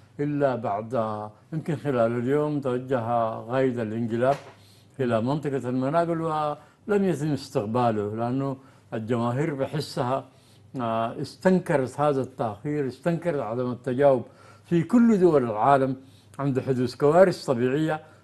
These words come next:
نجد أن القوات المسلحة للدولة المعنية التي تحدث فيها كارثة يتحول إلى جسور بآلياتهم، بطائراتهم، حتى بأجسادهم، يعني، يفرون أجسادهم على الأرض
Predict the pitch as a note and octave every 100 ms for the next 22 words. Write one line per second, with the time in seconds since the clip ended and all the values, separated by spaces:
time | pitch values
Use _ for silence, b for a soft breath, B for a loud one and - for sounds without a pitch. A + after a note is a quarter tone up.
0 | - E3 F#3 F3 F3+ G3+ F#3 E3 B2 G#2
1 | C3 D#3+ D#3 B2 A2+ - C#3 A#2+ A2+ B2
2 | A#2+ C#3 E3+ D3+ A#2 A#2 A2 C#3+ B2 C#3
3 | C#3+ C#3 C#3+ D3 - F3+ D3+ D#3 F3 F3
4 | E3+ F3+ B B B D3+ D3 C3+ B2+ -
5 | G3+ F#3+ G3 G3 G3 G3 F#3+ B - D3
6 | C#3+ C3 A#2+ B2 - F3+ C#3 - - b
7 | b b A#2+ D3+ E3 D3 C3+ C3+ D3 D#3+
8 | D3+ D3+ D3 C#3 B2 - - C#3 D#3 D#3
9 | E3+ E3+ F#3 - G3+ - G3 F3 D3+ -
10 | - F3+ E3+ C3+ G#2 b b b - B2
11 | A#2+ C3 B2 A2+ B B C#3 G2+ C3 D#3+
12 | G3 F#3 D#3+ C3 - F#3 F3 D#3 D3 C3+
13 | C#3+ - F#3